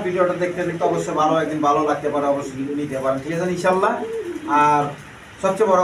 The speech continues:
কথা, আমি দুই চারটা দিনে দাওয়াত, ইসলামের দিনে দাওয়াত দিই, আপনাদের মাঝে শেয়ার করি অবশ্যই। যদি আমার একটা কথা আপনাদের মাঝে ভালো লাগে, যদি একজন নামাজি কালামি হয়ে যায়, এটাই আমার জন্য আলহামদুলিল্লাহ, এটা আমার জন্য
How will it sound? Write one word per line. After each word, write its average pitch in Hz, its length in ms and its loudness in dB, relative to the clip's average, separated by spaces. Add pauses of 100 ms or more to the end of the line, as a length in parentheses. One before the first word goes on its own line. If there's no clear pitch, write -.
কথা, 165 180 2 (160)
আমি 151 140 2 (320)
দুই 151 120 -4
চারটা 147 260 -8
দিনে 156 200 -2 (200)
দাওয়াত, 147 240 2 (420)
ইসলামের 143 360 -6
দিনে 143 140 -2 (100)
দাওয়াত 135 240 2 (100)
দিই, 120 140 -6 (540)
আপনাদের 143 360 -2
মাঝে - 260 -2
শেয়ার 143 240 2
করি 135 140 0 (100)
অবশ্যই। 135 380 -6
যদি 156 220 -6
আমার 151 180 0 (280)
একটা 143 240 -8
কথা 139 260 -2
আপনাদের 147 340 0
মাঝে 139 220 2
ভালো 143 140 0 (100)
লাগে, 139 160 0 (640)
যদি 180 180 0
একজন 175 260 0
নামাজি 190 340 2
কালামি 170 320 2
হয়ে 165 140 2
যায়, 170 120 0 (180)
এটাই - 240 0
আমার 151 180 0
জন্য 139 200 -2
আলহামদুলিল্লাহ, 113 520 -8 (400)
এটা 165 220 0
আমার 175 240 2
জন্য 180 160 0